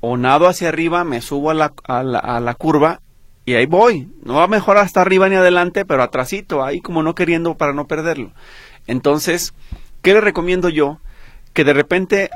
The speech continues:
haga ese tipo de ejercicios, acérquese a los más jóvenes en su casa y dile, "Oye", así tal cual, preguntas como esta, "¿qué es X?", ¿no? Una plataforma. "¿Qué, qué, qué es Twitter?". Eh, ¿qué, qué es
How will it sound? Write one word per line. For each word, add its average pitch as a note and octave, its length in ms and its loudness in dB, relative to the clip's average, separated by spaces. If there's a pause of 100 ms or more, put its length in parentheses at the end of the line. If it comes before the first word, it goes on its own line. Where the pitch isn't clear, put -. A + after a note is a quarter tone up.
haga D3+ 160 0
ese F3 140 -2
tipo F3+ 260 -4
de E3+ 80 0
ejercicios, C#3+ 760 -4
acérquese C#3+ 480 -4
a D3 40 0
los C3 140 -2
más C#3+ 140 -2
jóvenes D3 320 -2
en C3 80 -4
su A#2 120 -10
casa C3+ 280 -2
y - 20 -4
dile, C3+ 240 -2
"Oye", F#3+ 380 -2 (260)
así - 200 -4
tal A3 180 -6
cual, G#3+ 200 0
preguntas D#3+ 460 -2
como D#3 220 -4
esta, C3 280 -8 (760)
"¿qué G3 140 2
es A3 140 -2
X?", - 480 -8
¿no? - 180 -12
Una G#3+ 260 -10
plataforma. A2 680 -10
"¿Qué, - 220 -10
qué, - 160 -16
qué - 140 -4
es - 120 -6
Twitter?". - 400 -4 (540)
Eh, B2+ 420 -2
¿qué, - 320 -8
qué F#3 220 2
es E3 120 -6